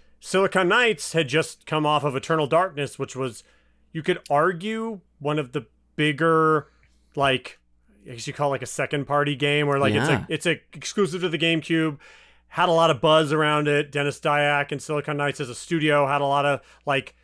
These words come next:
Speaker 1: clout and momentum, and Nintendo got to get a piece of that Metal Gear pie that so far had eluded them.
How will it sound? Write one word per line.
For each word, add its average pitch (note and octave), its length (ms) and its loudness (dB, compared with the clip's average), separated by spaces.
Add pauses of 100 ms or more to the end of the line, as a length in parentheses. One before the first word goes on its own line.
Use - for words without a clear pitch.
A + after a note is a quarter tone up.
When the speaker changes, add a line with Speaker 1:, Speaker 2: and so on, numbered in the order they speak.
(220)
Speaker 1:
clout C#3+ 580 -4
and C#3 140 -6
momentum, C#3 680 -4 (280)
and B2 420 -4
Nintendo C#3 580 -4
got C3 220 -4
to C3+ 80 -8
get B2+ 200 -4
a B2+ 60 -6
piece - 340 -12
of C#3+ 80 -4
that C3 460 -6
Metal B2+ 260 -8
Gear C3 220 -6
pie C3 420 -2
that C3 180 -6 (220)
so C3+ 260 -6
far C3 320 -4
had C3 100 -6
eluded C#3 400 -6
them. F#3 220 -2